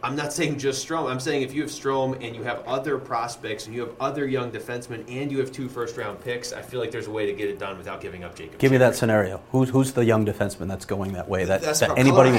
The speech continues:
Speaker 3: has
Speaker 2: wants
Speaker 3: to, Colorado
Speaker 2: other than
Speaker 3: has to
Speaker 2: Jacob
Speaker 3: get a
Speaker 2: Chikrin?
Speaker 3: defenseman back. They have to.
Speaker 2: Who's the other defenseman in the Coyote system that everybody says, "Oh, yeah, I'll take him instead"? There is nobody.
Speaker 1: Well, if I'm Colorado, I'm not trading Matt Duchene.
Speaker 2: Well, I
Speaker 3: Right.
Speaker 2: agree with that, too. I don't think they should either.
Speaker 3: But to
Speaker 2: But
Speaker 3: me, if I'm
Speaker 2: if
Speaker 3: the
Speaker 2: they're
Speaker 3: Coyotes,
Speaker 2: moving him,
Speaker 3: if, if,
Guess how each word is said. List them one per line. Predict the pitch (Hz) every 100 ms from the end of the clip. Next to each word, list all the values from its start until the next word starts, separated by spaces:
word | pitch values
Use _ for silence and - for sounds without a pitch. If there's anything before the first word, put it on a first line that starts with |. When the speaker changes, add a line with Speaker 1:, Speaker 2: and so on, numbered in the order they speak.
| 110
Speaker 3:
has | 107
Speaker 2:
wants | 98 -
Speaker 3:
to, | -
Colorado | - 180 190
Speaker 2:
other | 101
than | 104
Speaker 3:
has | -
to |
Speaker 2:
Jacob | 98 127
Speaker 3:
get | 110
a |
Speaker 2:
Chikrin? | - 180
Speaker 3:
defenseman | - 92
back. | 78 80
They | 127
have | - 190 190 -
to. | 143 -
Speaker 2:
Who's | 156 156
the | 156
other | 151
defenseman | 147 151 151 127 117
in |
the | 117
Coyote | 120 123 120
system | - 135 98
that | 95 95
everybody | 101 110 104 101
says, | 95 90
"Oh, | 101 87 -
yeah, | 87 80
I'll | 78
take | 95 101 -
him | 98
instead"? | 92 - 92 - - -
There | 123
is | 190 -
nobody. | 90 87 - - - - - -
Speaker 1:
Well, | - 139
if |
I'm | 185
Colorado, | 196 185 131 117
I'm | 101
not | 101 92
trading | 107 85 85
Matt | 78
Duchene. | - - - - -
Speaker 2:
Well, | - 123
I |
Speaker 3:
Right. | 139
Speaker 2:
agree | 117 113
with | 101
that, | 127 113 -
too. | 147 110
I | 95
don't | 104
think | 101 90
they | 90
should | - 104
either. | 110 147 - -
Speaker 3:
But | 156
to |
Speaker 2:
But | -
Speaker 3:
me, | 226
if | -
I'm | 127
Speaker 2:
if |
Speaker 3:
the | 131
Speaker 2:
they're | 139
Speaker 3:
Coyotes, | 127 180
Speaker 2:
moving | 170 123
him, | 107 107 - - - -
Speaker 3:
if, | 170
if, | -